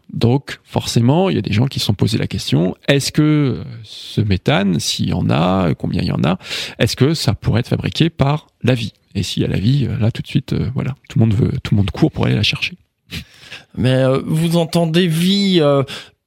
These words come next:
Speaker 2: peut-être pas des êtres humains comme nous, mais, euh, des, des êtres primitifs. Euh, comment
Speaker 1: Ah.
Speaker 2: on pourrait i-, imaginer en fait une vie sur Mars ?
Speaker 1: Euh, très difficile à répondre à cette question. Euh, des êtres humains, non, ça, euh, je pense pas. Ça,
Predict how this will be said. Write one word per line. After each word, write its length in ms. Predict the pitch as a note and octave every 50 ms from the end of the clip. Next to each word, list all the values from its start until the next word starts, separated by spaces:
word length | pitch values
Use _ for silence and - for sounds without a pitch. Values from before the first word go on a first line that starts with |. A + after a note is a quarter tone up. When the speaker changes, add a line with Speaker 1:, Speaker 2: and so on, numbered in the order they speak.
| _ _
Speaker 2:
peut-être 180 | D3 C#3 -
pas 140 | _ D3+ D#3
des 260 | D3+ D3 D3 C3+ C#3+
êtres 200 | D#3 D3 - -
humains 200 | E3+ F3 E3+ E3
comme 260 | D#3+ - F#3 F3 G3
nous, 320 | G3+ A3 A#3+ B3+ C4+ B3+ A#3
mais, 220 | G3+ F3 E3+ E3
euh, 100 | D#3 D#3
des, 320 | D3+ C#3 D#3+ D#3+ D#3 D3+ D3
des 380 | C#3+ C3 C3 C#3 D3+ C#3+ D3
êtres 220 | E3 E3 - D#3+ D#3
primitifs. 800 | - - F3 E3 E3 D#3 - - A3 A#3 B3 B3 - - - - E3+
Euh, 200 | D#3 D#3 D3+ D3 D3+ - - - _ _
comment 220 | - F#3+ F#3 A#3 A#3+
Speaker 1:
Ah. 40 |
Speaker 2:
on 40 | A#3+
pourrait 400 | - G3+ F3 F#3 F#3 F#3 F3+ - -
i-, 380 | - - - - - - - -
imaginer 600 | F#3 F#3+ F#3+ F3+ D#3+ D#3+ F#3 F#3+ G3 G3+ G#3 F#3
en 100 | D#3+ D3+
fait 300 | - - G3 F#3 - -
une 180 | F3+ E3 D#3 D3+
vie 180 | D3 D#3 E3+
sur 220 | E3 - - D3+ D3
Mars ? 400 | D3+ D3 D#3 E3 - - - C#3 C3 C3 - _ _ _ _ _ _ _ _ - - - - _ _ _ _ _ - - - - - - - - - - - - D#3 - - _ _ -
Speaker 1:
Euh, 320 | C3 C3 C3 B2+ B2 A#2+
très 180 | - - D#3 D3
difficile 480 | C3+ C3 - C#3+ B2 - - D#3+ C3+
à 60 | A2
répondre 340 | G2+ A2 A2 - D3 D3 C3
à 40 | A#2
cette 180 | - - G#2 -
question. 400 | - A#2 - - - G3 G#3+ - - - - - C#3+ - - -
Euh, 640 | B2 A#2 A2+ G#2+ G2+ G#2 G2+ G#2 G2+ G2 F#2+ G2+
des 200 | G#2 G#2+ C3 B2+
êtres 200 | D#3+ - - -
humains, 340 | D3+ C#3 C#3+ C#3 B2+ A2+ G#2
non, 260 | G2+ G2+ A#2 C#3+ B3
ça, 300 | C4+ - - G#2+ G#2 G#2
euh, 640 | G2 G2 G2 F#2+ F#2 F#2 F#2 F#2+ F#2 F2+ F2+ F2+ F2+ F2
je 120 | E2+ -
pense 160 | - G#2 F#2
pas. 200 | - - G#2+ G2+
Ça, 160 | F#2+ - -